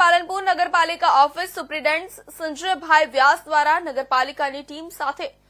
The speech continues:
સ્થળ પર પહોંચી જે સી બી મશીન મારફત તમામ ઝૂંપડપટ્ટીના દબાણોને દૂર કરવામાં આવ્યા હતા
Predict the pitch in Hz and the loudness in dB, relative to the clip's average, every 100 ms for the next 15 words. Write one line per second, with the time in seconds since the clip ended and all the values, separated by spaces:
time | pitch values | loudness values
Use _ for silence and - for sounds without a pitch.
0 | _ _ _ - 370 370 403 440 480 359 | _ _ _ -8 2 2 2 -6 0 2
1 | 311 - 359 302 294 320 349 403 403 392 | 2 0 -12 -12 -10 -10 -10 -10 -8 -6
2 | 285 294 349 370 277 247 277 320 359 - | -8 -10 -10 -10 -6 -4 -4 -6 -12 -8
3 | 277 294 339 359 320 - 269 269 269 320 | -4 -2 -2 -6 -12 -6 -6 -6 -10 -8
4 | 302 285 254 226 233 277 311 269 226 285 | -6 -6 -6 -6 -4 -4 -6 -8 -10 -12
5 | 320 - 226 220 220 214 226 214 233 | -10 -10 -10 -10 -8 -8 -10 -12 -14